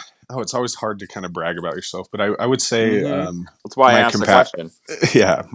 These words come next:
Speaker 1: mine would be, uh, my compassion for others. Um, I just, I really care about helping people, and, um, you know, and it's just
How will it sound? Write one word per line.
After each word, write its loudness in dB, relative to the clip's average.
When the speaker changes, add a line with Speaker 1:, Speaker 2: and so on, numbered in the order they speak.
Speaker 1:
mine 2
would 2
be, 2
uh, -2
my -2
compassion -4
for -4
others. -2
Um, -2
I 4
just, 0
I -4
really -2
care -2
about 0
helping -4
people, -4
and, -6
um, -4
you 4
know, 8
and 6
it's 6
just 0